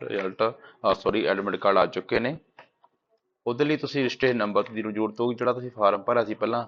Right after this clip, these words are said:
ਉਹਦੀ ਰਜਿਸਟ੍ਰੇਸ਼ਨ ਦੀ ਲੋੜ ਹੈਗੀ ਆ, ਤੇ date of birth ਦੀ, ਠੀਕ। ਉਸ ਤੋਂ ਬਾਅਦ ਨੀਚੇ ਕੈਪਚਾ ਭਰ ਕੇ ਤੁਸੀਂ ਇਹ ਐਡਮਿਟ ਕਾਰਡ ਜਿਹੜਾ ਡਾਊਨਲੋਡ ਕਰ ਲੈਣਾ, ਠੀਕ ਆ। ਤਾਂ ਇੱਥੇ ਐਡਮਿਟ ਕਾਰਡ ਦੇ ਸੈਕਸ਼ਨ 'ਚ ਜਾਓਗੇ, ਐਡਮਿਟ ਕਾਰਡ ਡਾਊਨਲੋਡ,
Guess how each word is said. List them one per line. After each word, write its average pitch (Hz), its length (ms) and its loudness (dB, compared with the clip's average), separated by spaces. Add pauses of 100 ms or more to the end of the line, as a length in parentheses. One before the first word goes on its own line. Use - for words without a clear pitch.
ਉਹਦੀ 107 140 0
ਰਜਿਸਟ੍ਰੇਸ਼ਨ 107 340 -4
ਦੀ 101 100 -4
ਲੋੜ 92 320 -2
ਹੈਗੀ 104 220 0
ਆ, 120 100 0 (140)
ਤੇ 123 80 -4
date 95 260 0
of 82 60 -4
birth 87 260 2
ਦੀ, 113 160 -2 (220)
ਠੀਕ। 107 180 -6
ਉਸ 110 80 -10
ਤੋਂ 117 100 0
ਬਾਅਦ 113 60 2
ਨੀਚੇ 107 240 -2
ਕੈਪਚਾ 104 340 0
ਭਰ 113 160 0
ਕੇ - 140 -8
ਤੁਸੀਂ 101 280 -6
ਇਹ 98 140 -6 (260)
ਐਡਮਿਟ 90 300 -6
ਕਾਰਡ 92 260 4
ਜਿਹੜਾ 117 240 0 (600)
ਡਾਊਨਲੋਡ 101 280 -2
ਕਰ 87 180 2
ਲੈਣਾ, 67 320 -4 (240)
ਠੀਕ 127 180 -6
ਆ। 117 120 -6 (800)
ਤਾਂ 123 100 0
ਇੱਥੇ 123 140 -2
ਐਡਮਿਟ 113 260 0
ਕਾਰਡ 113 180 4
ਦੇ 104 60 -2
ਸੈਕਸ਼ਨ 104 360 -2
'ਚ 98 40 -8
ਜਾਓਗੇ, 110 380 0
ਐਡਮਿਟ 107 180 -4
ਕਾਰਡ 107 120 -4
ਡਾਊਨਲੋਡ, 107 380 0